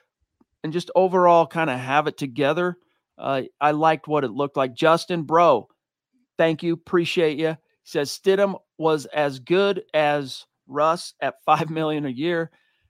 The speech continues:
Bye-bye, Russ. More money, better talent, and Stidham will be fine. Pass rush, pass rush, pass rush." Yeah, well, that's, Scott, one of the other downsides to it,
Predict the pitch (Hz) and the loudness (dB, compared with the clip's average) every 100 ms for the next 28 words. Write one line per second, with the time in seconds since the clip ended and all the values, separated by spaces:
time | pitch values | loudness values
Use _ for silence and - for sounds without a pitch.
0 | _ - 156 156 156 156 156 113 - 143 | _ 2 2 6 4 4 2 0 -2 -2
1 | 151 160 170 170 143 143 156 151 160 151 | -2 0 -2 -4 -2 0 0 -2 -2 -2
2 | 151 - 135 - 151 147 139 139 131 120 | -2 -4 -12 -8 -6 -6 -4 -6 -6 -8
3 | 165 165 160 151 160 147 - 151 143 143 | -4 -2 -4 -6 -6 -6 -6 -4 -4 -6
4 | - 135 131 131 120 135 120 - 113 156 | -10 -10 -10 -14 -14 -14 -14 -16 -14 -2
5 | 170 170 190 226 - _ _ _ - - | 0 2 2 0 -4 _ _ _ -16 2
6 | 180 156 175 180 165 165 165 156 147 147 | 4 4 4 2 2 2 0 0 0 0
7 | 143 151 139 139 - 143 131 | 0 0 0 -2 -6 -4 -4